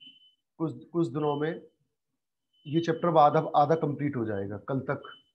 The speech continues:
कल तक आधा complete हो जाएगा। और उसके बाद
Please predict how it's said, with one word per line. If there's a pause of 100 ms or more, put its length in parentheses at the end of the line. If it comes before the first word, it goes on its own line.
(100)
कल
तक
आधा
complete
हो
जाएगा। (1200)
और
उसके
बाद